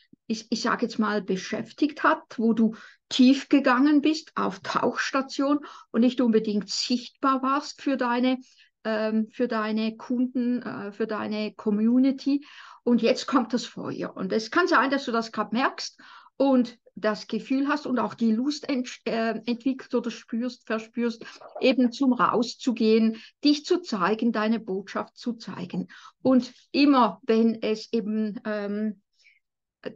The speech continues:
Schütze, Jupiter ist, dann geht es einfach groß. Da kannst du bereits jetzt anfangen, über deine Vision zwanzig vierundzwanzig oder generell deine Vision eben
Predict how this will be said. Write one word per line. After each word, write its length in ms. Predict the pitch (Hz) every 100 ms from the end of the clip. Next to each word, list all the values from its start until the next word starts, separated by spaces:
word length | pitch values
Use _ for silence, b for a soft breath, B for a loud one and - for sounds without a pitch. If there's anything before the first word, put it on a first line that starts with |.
| _ _ _
Schütze, 680 | 220 - 320 302 - 269 254 208
Jupiter 680 | 262 277 285 262 - 240 240
ist, 260 | 240 -
dann 120 | 226
geht 260 | 214 214 214
es 260 | 196 - - _ -
einfach 460 | 190 - 190 - _ _
groß. 640 | - 202 208 285 359 - - B B B
Da 120 | 233
kannst 360 | 240 269 277 -
du 160 | 269 - _
bereits 480 | - 208 175 185 -
jetzt 260 | 175 185 -
anfangen, 720 | 202 226 226 208 208 208 - - -
über 320 | 240 220 220
deine 420 | 190 180 185 185
Vision 580 | 214 185 208 202 254 277
zwanzig 440 | - 208 214 -
vierundzwanzig 600 | - 339 339 320 302 285
oder 180 | 285 269
generell 460 | 269 262 247 254 285 B B -
deine 380 | 233 240 262 247
Vision 760 | 254 233 240 240 247 247 247 B B _
eben 540 | 233 240 247 240 233